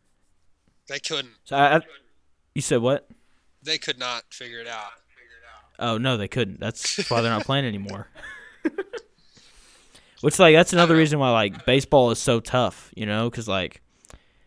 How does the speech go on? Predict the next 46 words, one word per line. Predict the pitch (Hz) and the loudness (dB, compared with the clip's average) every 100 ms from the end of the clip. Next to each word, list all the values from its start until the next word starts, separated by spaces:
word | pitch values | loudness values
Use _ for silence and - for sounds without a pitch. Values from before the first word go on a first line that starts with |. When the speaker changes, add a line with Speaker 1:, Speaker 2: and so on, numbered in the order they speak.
| _ _ _ - | _ _ _ -8
Speaker 2:
'cause | 131 120 | -6 -6
y-, | 110 | -2
like | 135 131 | -2 0
you | 123 | 0
said, | 151 | 2
like, | 135 113 120 | 2 2 -2
you're | 131 139 | 0 0
reacting | 120 120 131 131 120 | 2 2 2 0 -2
to | |
everything. | 104 98 - 98 | -4 -4 -8 -8
'Cause, | 101 | -4
like, | 101 95 | -4 -4
like, | 104 | -4
in | 101 | -4
basketball, | 131 180 185 147 117 110 110 117 | 2 2 2 -2 0 0 -2 -6
you | 98 | -8
know, | 104 | -4
there's | 117 139 | -2 0
guys | 135 127 120 | 0 0 -2
in | |
the | 117 | -4
N | 113 | -2
B | 123 | 0
A | 120 | 0
who | 117 | -2
can't | - 123 - | -6 -6 -6
use | 110 120 117 | -6 -6 -4
their, | 104 104 90 | -4 -4 -4
their | 107 113 | -6 -4
offhand, | 113 117 131 127 85 - _ | -4 -4 -4 -6 -8 -16 _
you | 107 | -12
know, | 104 117 113 | -6 -6 -4
and | 107 | -4
they're | 120 | -4
still | - 127 127 117 104 - _ _ - | -4 -2 0 0 -4 -10 _ _ -6
good | 123 | -4
basketball | 117 113 127 123 107 | 0 -2 -2 -4 -4
players | - 113 117 110 | 0 0 0 -2
and | 110 | -4
they're | 110 | -4
gonna | 107 | -4
be | 117 | -4
around | 110 104 123 | -4 -4 -6
for | 120 110 | -4 -6
a | |
while. | 98 92 90 | -4 -6 -8